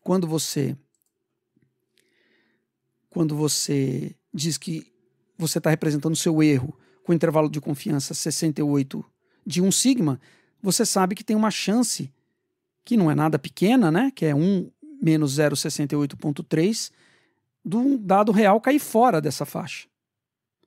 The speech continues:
Pra muitas áreas, você exige uma margem de erro de dois sigma, que é noventa e cinco ponto cinco. Quer dizer, você tem quatro e meio por cento de chance de cair fora disso. Pra outras áreas do conhecimento, ou aplicações que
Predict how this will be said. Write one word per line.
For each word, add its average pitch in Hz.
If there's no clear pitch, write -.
Pra 208
muitas 208
áreas, 202
você 277
exige 170
uma 180
margem 170
de 170
erro 175
de 214
dois 220
sigma, 151
que -
é 175
noventa 160
e 151
cinco -
ponto 165
cinco. 214
Quer -
dizer, 139
você -
tem 143
quatro 190
e 269
meio 185
por 185
cento 160
de 165
chance 156
de 190
cair 180
fora 190
disso. 175
Pra 190
outras 170
áreas 147
do 147
conhecimento, 151
ou 151
aplicações 160
que 151